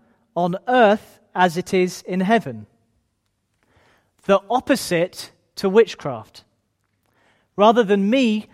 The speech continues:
trying to control everything for my own benefit, saying, "God, it's about your kingdom. God, it's about your priorities. And I want to align myself to you.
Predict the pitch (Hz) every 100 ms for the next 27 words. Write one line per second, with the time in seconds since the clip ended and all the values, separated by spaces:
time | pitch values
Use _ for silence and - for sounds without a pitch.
0 | _ - 214 214 226 226 - 202 196 190
1 | - _ _ - 196 - 247 220 226 220
2 | 196 202 208 196 196 190 185 214 269 233
3 | 180 147 - 139 151 - - _ _ -
4 | - 196 190 208 202 - 185 190 185 180
5 | 220 294 - 185 151 139 135 - _ -
6 | 196 202 - 185 190 190 180 208 247 269
7 | - 185 151 135 - 123 113 - _ _
8 | _ _ 180 196 226 247 247 - 220 208
9 | 220 220 202 - 190 180 - 190 175 190
10 | 190 139 113